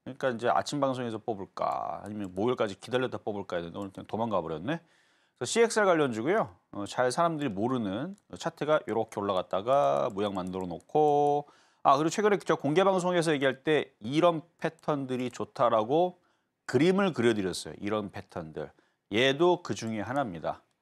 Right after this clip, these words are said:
이렇게 쭉 올라갔다가 모양 만들고 요렇게 돼 있는, 요렇게. 그러니까 한미반도체처럼 무섭게 날아가 있는 애들들 조종받을 때 공략하는 것도 좋지만 이렇게 중간짜리.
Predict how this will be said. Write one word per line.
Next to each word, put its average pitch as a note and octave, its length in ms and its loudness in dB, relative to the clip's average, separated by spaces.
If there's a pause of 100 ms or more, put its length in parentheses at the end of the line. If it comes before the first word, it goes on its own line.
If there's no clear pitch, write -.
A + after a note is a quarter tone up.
(480)
이렇게 C3 240 -4
쭉 F3+ 280 0
올라갔다가 B2 920 2 (200)
모양 G#2+ 300 -2
만들고 G#2+ 680 -2
요렇게 G#2+ 400 -4
돼 F#2+ 160 -8
있는, E2+ 200 -10
요렇게. G#2 400 -4 (360)
그러니까 A#2+ 220 -4 (100)
한미반도체처럼 F#3 1080 2
무섭게 D3+ 480 0
날아가 B2+ 400 4
있는 A#2+ 340 -2
애들들 G#2+ 760 -2 (160)
조종받을 B2+ 460 -2
때 B2 80 -6
공략하는 G#2+ 480 -6
것도 G2 200 -8
좋지만 - 640 -2 (420)
이렇게 G2+ 160 -6
중간짜리. B2 680 -2